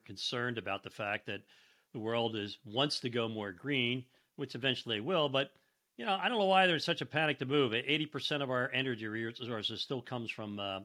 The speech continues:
from carbon, you know, or usage, put it that way. So I guess, um, they're looking for, they look down the, uh, down the line, Rye. So I don't know. New York City, you wanna visit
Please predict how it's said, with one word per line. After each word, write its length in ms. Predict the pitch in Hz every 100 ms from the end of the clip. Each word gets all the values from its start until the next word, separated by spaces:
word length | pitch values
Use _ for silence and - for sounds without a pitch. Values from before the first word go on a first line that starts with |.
| -
from 160 | 104 98
carbon, 420 | - 110 92 85 _ _ _ _ _ _ -
you 80 | 98
know, 80 |
or 240 | 98 95 95
usage, 420 | 107 127 - 85 -
put 120 | 104
it 100 | 95
that 200 | 104 95
way. 220 | 92 87 _ _ _ _ -
So 280 | 113 104 101
I 80 |
guess, 320 | 107 117 110 120
um, 340 | 110 104 104 -
they're 140 | 127
looking 240 | 131 127 107
for, 160 | 139
they 160 | 147 127
look 260 | 151 151
down 240 | - 151 147
the, 140 | 147 -
uh, 120 | 147 143
down 240 | 143 156
the 80 | 143
line, 300 | 151 143 110
Rye. 260 | 110 113
So 360 | 113 113 110 104 113
I 100 | 127
don't 120 | 127
know. 140 | 120
New 140 | 117 139
York 220 | 147 139
City, 440 | - 147 147 143 _ _ -
you 80 | 123
wanna 120 | 127
visit 320 | 131 131 135